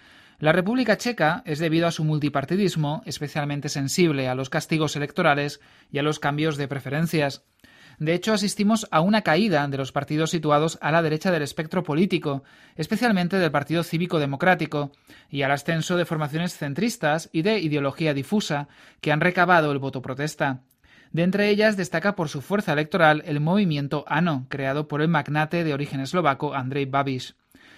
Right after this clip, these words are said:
Para analizar la actual situación de la política checa, en Radio Praga hemos hablado con el corresponsal de la agencia de noticias española efe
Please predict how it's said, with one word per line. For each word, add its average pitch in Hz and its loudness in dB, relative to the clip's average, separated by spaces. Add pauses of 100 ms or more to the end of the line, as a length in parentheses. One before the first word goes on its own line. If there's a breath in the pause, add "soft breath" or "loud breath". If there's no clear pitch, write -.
(260 soft breath)
Para 143 2
analizar 151 0
la 214 4
actual 175 2
situación 202 0
de 156 2
la 131 2
política 156 -2
checa, 170 -2
en 147 -4
Radio 185 0
Praga 151 2
hemos 156 0
hablado 156 4
con 165 0
el 196 2
corresponsal 143 0
de 156 2
la 135 2
agencia 151 -2
de 147 -2
noticias 151 -4
española 156 0
efe 156 -2